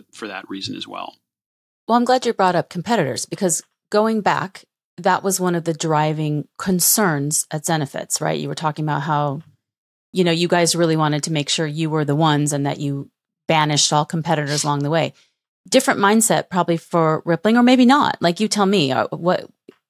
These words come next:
Speaker 2: what, how do you think about competitors now?
Speaker 1: Yeah, I mean, so, I mean, Rippling competes with a, a ton of different companies. I think the mistake that, that we really made at Zenefits is, I think, you know, we, we, we did this thing,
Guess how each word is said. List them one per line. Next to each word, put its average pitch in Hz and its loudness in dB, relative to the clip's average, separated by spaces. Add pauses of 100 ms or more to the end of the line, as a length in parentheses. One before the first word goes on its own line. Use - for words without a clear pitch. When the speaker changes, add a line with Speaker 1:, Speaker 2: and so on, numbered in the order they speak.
(360)
Speaker 2:
what, 208 0
how 240 2
do 240 0
you 233 0
think 196 0
about 170 2
competitors 156 -2
now? 147 -2 (220)
Speaker 1:
Yeah, 233 0
I 202 -6
mean, 208 2
so, 196 0
I 160 -4
mean, 170 2
Rippling 185 2
competes 135 -4
with 110 -6
a, 92 -10 (160)
a 113 -6
ton - -4
of 131 2
different 190 -8
companies. - -8
I 117 -6
think 147 -2 (360)
the 175 -4
mistake 185 2
that, - -2 (120)
that 143 -2
we 135 2
really 131 0
made 113 0
at 107 -8
Zenefits 104 -10
is, 101 -8
I 113 -6
think, 127 -6 (540)
you 131 0
know, 123 -2
we, 127 -2
we, 139 -6 (240)
we 131 -4
did 170 -4
this 170 0
thing, 110 -2